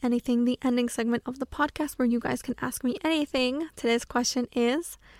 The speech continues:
what do you think about being friends with your ex? To be fully honest, I don't think there is a right or wrong answer. It is very specific to the dynamics that you guys had before breaking up and after breaking up.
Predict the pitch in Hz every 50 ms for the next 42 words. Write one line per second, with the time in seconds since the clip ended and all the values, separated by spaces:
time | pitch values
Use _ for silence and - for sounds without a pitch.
0 | - - - - _ - - 285 320 - 466 480 466 - 381 349 - 285 269 262
1 | 247 254 - - 254 240 233 240 - - - - - 285 262 - - - 262 262
2 | - 269 269 - - - - - - - - - - - - - - _ - -
3 | _ _ - - - - - - - - - - - 302 262 277 330 330 - -
4 | - - - - 262 254 277 302 339 339 330 320 466 466 480 - - 370 240 247
5 | 247 285 302 - - - - 262 262 339 359 370 - - 339 320 - 339 311 -
6 | - 254 240 214 226 214 208 208 214 226 220 233 220 220 220 220 220 220 - -
7 | 202 208 226 - - 277 269 277 247 214 _ _ _ _ _ _ _ _ _ _
8 | _ _ - 392 277 262 247 240 233 233 233 240 240 247 277 311 - - - 226
9 | 226 - - 220 220 - 247 226 - - 233 214 - 226 220 208 214 220 220 220
10 | 220 220 226 233 220 - - 220 226 233 233 - - 220 220 220 - - - -
11 | - - 208 233 254 269 285 285 320 330 - - - - - _ _ _ _ _
12 | _ - 247 247 240 - - 254 247 247 240 247 311 302 - 311 311 311 320 330
13 | - - 220 - - - - 240 - - 277 269 269 285 285 - - 285 285 294
14 | 294 302 311 - -